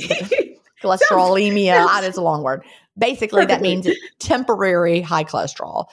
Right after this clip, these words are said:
Speaker 2: just because of
Speaker 1: Yeah.
Speaker 2: releasing all the fat. But yeah.
Speaker 1: Yeah.
Speaker 2: There's a lot
Speaker 1: So
Speaker 2: more
Speaker 1: even
Speaker 2: to the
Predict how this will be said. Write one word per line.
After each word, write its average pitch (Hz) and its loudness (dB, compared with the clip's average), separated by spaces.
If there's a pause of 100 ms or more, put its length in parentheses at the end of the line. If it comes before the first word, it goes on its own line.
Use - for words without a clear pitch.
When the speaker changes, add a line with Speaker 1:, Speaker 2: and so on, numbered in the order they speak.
(120)
Speaker 2:
just 175 -6
because 175 -2
of 175 0
Speaker 1:
Yeah. 180 0
Speaker 2:
releasing 170 -2
all 143 -2
the 151 -6
fat. - -6 (160)
But - -4 (280)
yeah. 202 0
Speaker 1:
Yeah. 147 -8 (320)
Speaker 2:
There's 302 0
a 453 0
lot 494 2 (100)
Speaker 1:
So 294 4
Speaker 2:
more 262 6
Speaker 1:
even - -4
Speaker 2:
to 196 -2
the 196 0